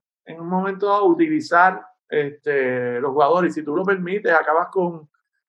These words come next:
con un mayor que no sirve, en realidad co-, cogiendo clases con tutores. Así que siempre que yo hablo con muchachos que van a jugar en C A A, que ahora eso es mucho más preponderante, antes no, antes los que jugaban en C A A eran muy pocos, puertorriqueños,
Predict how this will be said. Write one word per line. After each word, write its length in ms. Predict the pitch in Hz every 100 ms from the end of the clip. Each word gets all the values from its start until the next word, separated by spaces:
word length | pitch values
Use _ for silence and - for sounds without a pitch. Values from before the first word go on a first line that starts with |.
| _
con 280 | - 160 147
un 520 | 156 170 185 185 -
mayor 460 | 156 170 196 190 175
que 100 | 165
no 120 | 156
sirve, 720 | 160 175 185 180 175 170 180 - _ -
en 80 | 151
realidad 720 | 156 151 147 175 185 185 180 -
co-, 280 | _ 160 - _ _
cogiendo 300 | 160 160 180
clases 260 | 190 185
con 200 | 190 185
tutores. 400 | 175 165 190 190
Así 120 | 170 196
que 300 | 190 156 - _ _ _
siempre 320 | 170 170 202
que 120 | 214
yo 140 | 214
hablo 220 | 208 202 196
con 120 | 190 185 180
muchachos 420 | 165 151 185 185
que 120 | 156
van 180 | 135 151
a 80 | 160
jugar 360 | 170 160 165
en 120 | 165 156
C 140 | 165
A 20 |
A, 380 | 160 160 160 170
que 80 | 139
ahora 240 | 127 143
eso 160 | 151 180
es 120 | -
mucho 300 | 139 175 180
más 120 | 160 170
preponderante, 640 | 165 156 143 156 185 123
antes 260 | 117 123 151
no, 440 | 151 151 139 -
antes 240 | 135 143 196
los 120 | 185
que 280 | - - 139
jugaban 240 | 123 135
en 80 | 156
C 80 | 175
A 160 | 170 151
A 60 |
eran 220 | 170 160 151
muy 120 | 131
pocos, 360 | 170 175 - - _
puertorriqueños, 800 | 113 123 113 117 175 170 139